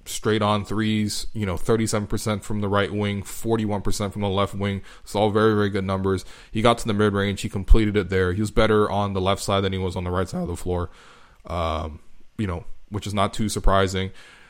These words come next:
And he's kind of a, I would say he's more of a two point five level scorer. Um, so, you know, the mid-range game is there for Flynn, and he goes to it quite often. He had to create a lot off the dribble.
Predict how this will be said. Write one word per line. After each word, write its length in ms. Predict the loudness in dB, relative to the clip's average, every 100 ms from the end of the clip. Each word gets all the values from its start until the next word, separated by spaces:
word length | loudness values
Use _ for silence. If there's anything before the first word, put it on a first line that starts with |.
| -20 -8
And 400 | 0 4 4 2 -2 -8 -8 -10 -14 -16 -12
he's 280 | -4 -4
kind 300 | -2 2 4
of 60 | 6
a, 180 | 6 4 2
I 40 | 2
would 120 | 4
say 140 | 2
he's 160 | 2 6
more 100 | 6
of 60 |
a 40 | 4
two 220 | 2 -2
point 240 | 0 -2
five 640 | -2 -2 0 0 2 0 0 -6 -2
level 260 | 0 2 0
scorer. 540 | 0 -2 0 -2 -6 -12 -14 -12 -8 -2
Um, 500 | 0 0 -2 -6 -12 -8
so, 400 | 0 2 2 -2 -18 -18 -10
you 160 | -4
know, 80 | -4 -4
the 180 | -6 -2
mid-range 520 | 2 2 2 0 -2
game 340 | -4 -2 -4 -4
is 220 | -4 -4
there 240 | 0 0
for 500 | -2 -4 -2 -2 -4 -8 -18
Flynn, 320 | -10 -4 -2 0
and 100 | -2
he 60 |
goes 240 | 0 0 0
to 100 | 0
it 60 |
quite 240 | 0 0 0
often. 340 | -2 -4 -6
He 80 | -4
had 140 | -4
to 40 | -4
create 200 | -4 -2
a 40 |
lot 140 | -2
off 140 | -2 -4
the 80 | -6
dribble. 320 | -4 -4